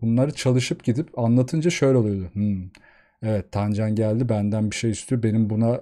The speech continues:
adapte olmam lazım." Ve günün sonunda mesela şirketten ayrılırken, e, aldığım, e,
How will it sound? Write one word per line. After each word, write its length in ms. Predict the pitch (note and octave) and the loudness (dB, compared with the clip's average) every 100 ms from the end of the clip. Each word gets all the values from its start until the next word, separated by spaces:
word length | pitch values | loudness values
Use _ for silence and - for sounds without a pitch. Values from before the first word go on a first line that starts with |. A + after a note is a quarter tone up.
| - | -6
adapte 420 | A2 G#2+ G#2+ - | -4 -2 -4 -2
olmam 360 | A2+ G#2 G2 F#2+ | -2 0 -4 -4
lazım." 320 | F#2 F2 - _ _ _ _ _ _ _ _ _ _ _ _ | -6 -8 -14 _ _ _ _ _ _ _ _ _ _ _ _
Ve 80 | B2+ | 2
günün 200 | C#3+ D#3+ | 4 2
sonunda 340 | - D#3 D#3 | 4 4 4
mesela 380 | D#3 - D#3+ D3+ | 2 4 6 6
şirketten 540 | - D3 - D3+ - | 4 -4 0 -2 2
ayrılırken, 720 | D3+ D3 D3+ D#3 - C#3+ D3+ - | 4 6 6 2 2 0 0 -2
e, 40 | B2+ A#2 A#2+ - | -2 0 0 4
aldığım, 640 | B2 B2 A#2+ B2+ B2+ - _ | 6 6 6 4 4 -2 _
e, 60 | B2+ | -6